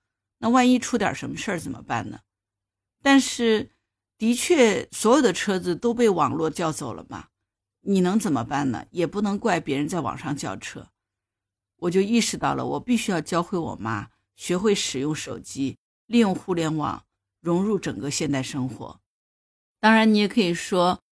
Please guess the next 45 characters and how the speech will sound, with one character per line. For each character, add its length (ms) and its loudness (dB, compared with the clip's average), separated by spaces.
啊， 100 6
我 160 6
们 140 2
应 80 4
该 160 6
向 220 2
有 160 2
关 200 2
部 120 0
门 160 2
去 120 -2
呼 300 0
吁， 400 0
让 200 4
他 120 0
们 160 2
去 120 -2
关 240 2
注 160 2
老 220 0
年 240 2
人 140 -2
的 80 0
生 320 -2
活， 420 -4
如 160 2
何 180 -2
和 140 -2
互 160 -6
联 180 0
网 200 0
做 120 -6
对 220 -4
接， 320 -4
这 160 2
是 120 0
从 200 0
国 160 0
家 160 0
和 160 -2
政 220 -2
府 160 -8
的 80 -12
层 240 -12
面。 240 -8